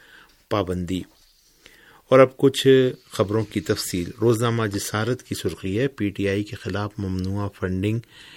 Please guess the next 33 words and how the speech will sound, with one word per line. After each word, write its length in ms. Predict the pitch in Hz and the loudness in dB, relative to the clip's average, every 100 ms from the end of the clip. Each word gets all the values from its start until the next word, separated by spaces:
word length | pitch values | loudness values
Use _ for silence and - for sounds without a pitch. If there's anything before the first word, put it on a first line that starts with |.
| - - | -16 -2
ایف 300 | 117 113 120 | 0 0 0
آئی 240 | 113 110 | 0 0
اے 80 | 123 | 0
اور 180 | 139 110 | 0 0
وفاقی 440 | - 95 92 95 | -2 -6 -2 -2
حکومت 460 | 87 87 101 107 104 | -4 -6 -6 -4 -4
سے 140 | - | -6
جواب 420 | 82 85 85 82 | -6 -4 -4 -6
طلب۔ 240 | - 87 85 _ _ - - - - | -6 -4 -6 _ _ -20 -20 -20 -14
سندھ 320 | - 151 143 | 4 6 6
ہائی 180 | 113 110 | 4 2
کورٹ 320 | - 123 127 | 2 2 2
نے 160 | 120 131 | -2 -4
پی 220 | - 101 | -2 -2
ٹی 240 | 98 98 95 | 0 0 2
آئی 180 | 104 | 0
کے 160 | 113 104 | -2 -6
خلاف 420 | - 90 95 101 | -4 -4 -4 -4
ممنوعہ 480 | 101 90 92 98 101 - | -4 -4 -4 -4 -4 -4
فنڈنگ 360 | 92 92 98 104 | -4 -2 -4 -4
کے 120 | 95 | -6
معاملے 400 | 87 87 92 95 | -6 -6 -4 -2
میں 180 | 101 107 - - - - | -2 -4 -8 -20 -20 -10
ایف 300 | - 120 - | 0 0 2
آئی 240 | 110 110 104 | 2 2 2
اے 160 | 123 | 2
کی 240 | 123 113 113 | 2 -4 -2
تحقیقات 640 | 101 90 92 82 104 101 | -2 -4 -6 -6 -4 -4
سے 180 | - 87 | -6 -8
متعلق 580 | 82 - 82 92 92 95 | -6 -6 -6 -6 -6 -6
نوٹس 460 | 92 90 113 - | -6 -4 -6 -6
کے 120 | - | -8
خلاف 380 | 87 - 87 92 | -10 -8 -6 -6